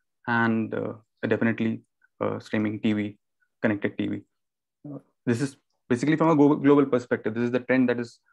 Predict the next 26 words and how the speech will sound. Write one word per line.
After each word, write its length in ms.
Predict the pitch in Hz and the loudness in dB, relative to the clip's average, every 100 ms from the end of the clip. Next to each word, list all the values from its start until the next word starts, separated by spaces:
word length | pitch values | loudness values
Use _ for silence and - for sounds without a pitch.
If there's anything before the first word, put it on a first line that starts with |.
| - | -10
going 180 | 135 113 | -4 -2
out. 240 | 104 110 143 _ _ _ _ _ _ _ _ _ _ _ _ | -4 -10 -14 _ _ _ _ _ _ _ _ _ _ _ _
Other 140 | 123 123 | -2 2
than 100 | 127 | 4
that, 220 | 131 131 - - | 4 0 -16 -6
uh, 480 | 117 113 113 110 107 - - _ | -2 0 0 0 -2 -8 -20 _
you 120 | 113 107 | -4 0
have, 280 | 110 101 101 | 0 0 -4
uh, 200 | 104 101 113 - - | -6 -6 -8 -16 -16
uh, 120 | 123 - _ _ _ _ _ - | -14 -16 _ _ _ _ _ 0
basically 500 | 127 123 135 131 - _ _ - | 0 4 6 6 2 _ _ -2
the 80 | |
hybrid 320 | 113 120 123 113 | 2 4 4 4
working 300 | 120 120 123 | 2 2 0
environment. 500 | 110 107 104 104 - _ - | 0 -2 -2 -6 -12 _ -6
Now, 260 | 107 - - | -6 -6 -4
you're, 220 | 117 - _ _ _ - | -4 -4 _ _ _ -4
with 120 | 113 | -4
the 60 | |
screen 280 | 113 123 127 | 0 6 6
time 180 | 135 131 | 6 4
going 260 | 120 143 135 | 4 2 2
up, 180 | 151 _ _ _ - | -2 _ _ _ -4
there 120 | 120 | 0
is 60 | 120 | 2
also, 560 | 123 123 143 131 127 | 2 2 2 2 0